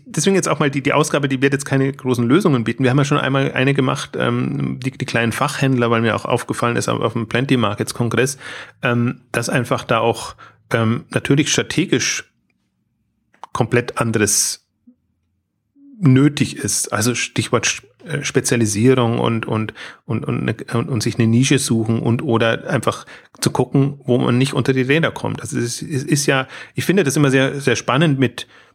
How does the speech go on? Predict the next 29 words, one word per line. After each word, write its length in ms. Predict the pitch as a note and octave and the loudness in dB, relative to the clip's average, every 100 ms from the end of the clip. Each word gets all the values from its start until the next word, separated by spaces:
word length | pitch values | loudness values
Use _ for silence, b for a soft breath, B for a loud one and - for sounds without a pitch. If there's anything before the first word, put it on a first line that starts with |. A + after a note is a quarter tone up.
| b | b
mit 280 | B2 A2 - | -2 -2 0
auch 200 | B2 - | -2 -2
Unternehmern 600 | - D4+ A2+ A2 B2+ F3+ | -6 -4 -2 2 4 2
in 100 | B2 | 2
dem 120 | A#2+ | 0
Bereich 400 | A2+ A2 G#2 - | 0 0 -2 -4
zu, 240 | - C#3+ - | -8 -6 -6
zu 200 | - G#2 | -4 0
reden, 340 | B2 G3+ B2+ | 2 2 0
weil 160 | A#2+ A2+ | 0 0
das 120 | - | -2
ist 220 | - - | -6 -6
einerseits 540 | - D#3 F3+ D#3+ D3+ - | 0 2 4 2 0 0
so 140 | C#3+ | 2
eine, 320 | C3 C3 B2+ B B B _ | 4 4 2 B B B _
so 220 | - A#2+ | 0 2
eine, 340 | A2+ A2+ A2 | 4 4 2
ähm, 480 | - A2 G#2+ G#2 G#2 _ _ _ _ - | 0 0 2 0 -2 _ _ _ _ -2
ja, 240 | A#2+ C3+ | 0 0
Gegenstrategie 1040 | C#3 A#2+ B2+ F#3+ F3+ - E3 E3+ - E3+ | -2 2 4 4 2 0 0 -2 -4 -2
natürlich, 640 | A3 F3+ - F#3 A3 C4 - | 0 -2 0 0 0 -2 -4
was 120 | B2+ | -2
man 100 | B2+ | 2
normalerweise 280 | A#2 A#2+ C3 | 4 4 4
sagen 180 | A#2+ A#2+ | 2 2
würde, 160 | A#2+ | 0
mach 540 | B2 C#3+ C#3+ A#2+ A#2+ A2+ | 0 -6 -10 -2 -2 2
niemals 500 | C#3 F3+ D3 C#3 B2 | 4 4 4 2 0
was 460 | A#2+ - - - | 0 -2 -6 -10